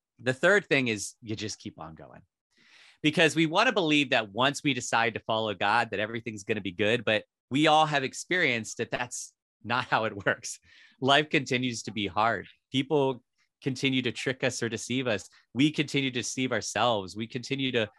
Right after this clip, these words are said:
wrestle and doubt and all these things. But at the end of the day, what God's inviting us to is just take the next simple step forward and then the next simple step forward. So often,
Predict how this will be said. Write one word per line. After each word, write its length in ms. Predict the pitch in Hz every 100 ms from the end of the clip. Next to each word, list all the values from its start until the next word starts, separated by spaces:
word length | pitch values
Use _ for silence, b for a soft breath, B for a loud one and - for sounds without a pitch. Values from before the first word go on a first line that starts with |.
| b -
wrestle 600 | 104 131 135 - 104 90 _ b b
and 300 | 107 104 95 85
doubt 380 | 143 139 110 120
and 260 | 104 104 -
all 260 | 127 143 156
these 280 | 131 107 -
things. 440 | 123 117 104 - _ _ _ _ _ _ -
But 100 | 127
at 80 | 131
the 140 | 135
end 100 | 170
of 60 | 202
the 80 | 160
day, 300 | 127 90 90
what 240 | 107 113
God's 260 | 120 120 110
inviting 380 | 101 113 117 104
us 120 | -
to 320 | - 98 92 - _ _ _ -
is 160 | 127 110
just 300 | 135 127 -
take 220 | 127 -
the 100 | 107
next 340 | 104 120 -
simple 260 | 110 - 104
step 240 | - 92 -
forward 340 | 98 90 117 - _ _ _ _ _ 107
and 140 | 101
then 100 | 107
the 60 | 98
next 340 | 104 113 -
simple 220 | 107 -
step 220 | 101 - - -
forward. 280 | 98 90 - b b b b
So 340 | b - 180 202
often, 680 | 175 180 180 160 117 95